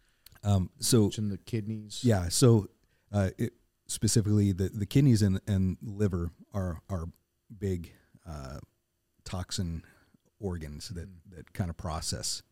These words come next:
Speaker 1: everything for us. Um, our pathways are, are, of course, um, i-, include the, the lymphatic system as well.
Speaker 2: Mm.
Speaker 1: Uh, so, uh, a-, a-, another thing that I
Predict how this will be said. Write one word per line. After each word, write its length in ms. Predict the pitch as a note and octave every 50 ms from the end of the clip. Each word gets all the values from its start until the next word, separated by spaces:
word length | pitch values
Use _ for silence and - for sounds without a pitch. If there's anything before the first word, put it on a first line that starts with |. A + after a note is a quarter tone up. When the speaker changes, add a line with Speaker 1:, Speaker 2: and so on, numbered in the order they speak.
| _ _ _ -
Speaker 1:
everything 340 | F2 D2+ D2 C#2+ - C#2 D#2+
for 260 | - - E2 D#2 -
us. 220 | A#1+ - - - - _ _ _ _ _ _ _ _ _ _ _ -
Um, 400 | - G2 F2+ F2 E2+ D#2 D#2+ F2+ _ _ _ _ _ _ _ _ _ _ _ _ _ _ _ _ _ _ _ _ _ _ _ _ _ _ _ _ _ _ _ _ _ _ _ _ _ _ _ -
our 120 | G#2+ G#2+ F#2+
pathways 680 | - G#2+ A2+ A#2+ B2 - A2 G2+ F#2 F#2+ F#2+ F2 E2+
are, 260 | F#2 E2+ D#2+ E2 - - -
are, 220 | E2+ D#2+ D#2 D2 - -
of 120 | - - -
course, 320 | - G#2 F2+ F2+ F2+ - - -
um, 340 | F#2+ F2 E2 D#2 D2+ D#2 D#2 - _ _ _ _ _ _ _ _ _ _ _ _ _ _ _ _ _ _ _ _ _ _ _ _ _ _ _ _ _ _ _ _ -
i-, 120 | A2+ A2+
include 460 | - A2 F#2 - - A2 G2 F#2 E2+ F2
the, 160 | F2+ E2 - -
the 140 | - G2+ F#2
lymphatic 520 | F2 F2 E2+ E2+ - G2 F#2 F2 F2 F2 -
system 420 | - F#2 E2+ - F#2+ D2+ D2 - _ _ _ _ _ _ F#2+
as 100 | F2 E2+
well. 340 | F#2 F2+ F2 E2 D2+ D2 - _ _ _ _ -
Speaker 2:
Mm. 160 | A2 G2+ F#2 D#2+ E2 _ _ _ - - F#2+
Speaker 1:
Uh, 280 | F2+ E2+ D#2+ D#2 D2+ - - - _
so, 360 | - - - G2 E2 E2 - _ _ _ _ _ _ _ _ -
uh, 140 | G2 F2 E2 - - - - _ _ - -
a-, 100 | G2+ E2
a-, 320 | - G#2+ F2+ D#2+ F2 E2+ - _ -
another 300 | A2 G#2 G#2 G#2 G2 F2+
thing 200 | - G2+ F#2 F2+
that 120 | F2+ E2+
I 120 | E2 E2